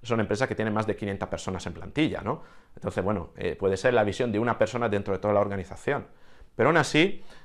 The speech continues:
eh, ha de entenderse eso como una oportunidad de investigar cosas. Sobre todo si tienes a mano listados de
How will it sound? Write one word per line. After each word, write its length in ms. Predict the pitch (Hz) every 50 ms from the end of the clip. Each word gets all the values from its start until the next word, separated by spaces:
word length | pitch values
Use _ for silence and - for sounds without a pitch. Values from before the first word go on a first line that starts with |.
| - - - -
eh, 400 | - 120 120 120 117 117 110 -
ha 160 | - 123 139 131
de 320 | 117 131 131 131 127 -
entenderse 520 | 135 127 123 - 127 123 120 123 120 - 143
eso 140 | - 151 -
como 160 | 139 123 123
una 160 | 120 120 120
oportunidad 640 | 117 - 117 117 113 - - 107 104 104 135 175 127
de 120 | 107 110
investigar 600 | 104 101 92 95 92 - - - 90 87 85 82 -
cosas. 420 | - - - - - - - -
Sobre 320 | - - - 120 113 113 113
todo 460 | - - 139 135 175 214 247 240 - - - - - - -
si 320 | - - - 131 131 -
tienes 540 | - - - 123 127 131 117 98 - - -
a 100 | - 101
mano 320 | 101 107 113 123 156 190 -
listados 680 | 110 101 92 - - - 98 104 110 127 143 123 104 98
de 360 | 104 110 117 104 85 -